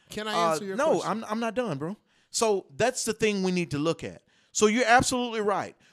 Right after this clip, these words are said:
Speaker 2: We don't need to forget the bad choices that Biden made with the crime bill or bad choices that Harris made in, uh, not prosecuting, uh, corrupt cops,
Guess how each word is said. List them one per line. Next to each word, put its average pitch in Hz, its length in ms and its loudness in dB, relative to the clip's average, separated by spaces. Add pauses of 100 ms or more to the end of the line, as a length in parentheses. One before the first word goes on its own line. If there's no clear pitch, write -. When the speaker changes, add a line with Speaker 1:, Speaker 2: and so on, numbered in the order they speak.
(120)
Speaker 2:
We 208 200 0
don't 262 260 4
need 202 260 -6
to 180 100 -4
forget 175 580 -4 (960)
the 113 120 -10
bad 170 460 0
choices 202 720 -4
that 123 200 -8
Biden 170 400 0
made 180 400 -4 (200)
with 117 140 -14
the - 60 -16
crime 175 440 -2
bill 175 420 -4 (480)
or 131 120 -4
bad 170 380 -2
choices 175 520 -6
that 127 160 -6
Harris 170 440 -6
made 170 400 -4
in, 131 400 -6 (360)
uh, 110 320 -12
not 165 360 -2
prosecuting, 170 760 -2 (440)
uh, 117 160 -8
corrupt 170 400 0
cops, 165 540 0